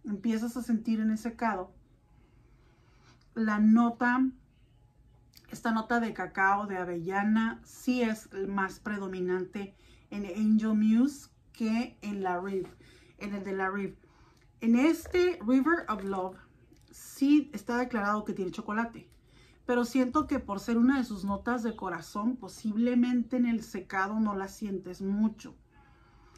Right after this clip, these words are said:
No se queda, vaya, en mi piel.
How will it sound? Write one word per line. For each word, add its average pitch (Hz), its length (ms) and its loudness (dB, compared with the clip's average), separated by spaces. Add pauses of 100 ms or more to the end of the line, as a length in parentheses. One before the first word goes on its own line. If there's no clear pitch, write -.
(140)
No 220 220 4
se 254 260 -4
queda, 208 300 -4
vaya, 160 440 -6
en 196 280 0
mi 226 160 6
piel. - 300 -8